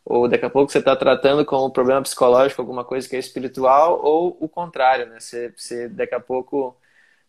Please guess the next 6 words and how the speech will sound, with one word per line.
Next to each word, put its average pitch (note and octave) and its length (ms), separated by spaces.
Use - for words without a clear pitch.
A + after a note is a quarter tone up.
tem, C3 720
né, A2 360
um, A2+ 880
um, - 60
tá B2+ 160
espiritualizando C#3+ 1080